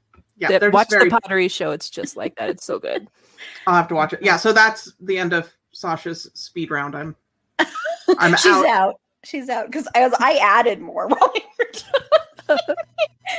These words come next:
Speaker 3: Um, so my next one is also, you could consider it music related.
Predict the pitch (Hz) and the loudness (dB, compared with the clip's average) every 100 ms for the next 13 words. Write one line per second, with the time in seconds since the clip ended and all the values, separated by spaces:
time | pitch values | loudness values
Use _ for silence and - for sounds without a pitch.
0 | 587 _ - 339 269 226 214 202 _ _ | -12 _ -2 0 2 0 -6 -12 _ _
1 | _ - 247 247 247 349 302 294 - 254 | _ -4 -2 0 0 0 -2 -4 -4 0
2 | 269 233 214 214 - 196 170 185 208 196 | 0 0 -4 -6 -4 -2 -2 -4 -8 -8
3 | 208 190 196 170 196 208 214 196 214 208 | -14 -14 -12 -8 -6 -4 -4 -6 -10 -10
4 | 214 233 _ 233 233 247 277 285 285 | -12 -16 _ -10 -6 -6 -4 -4 -6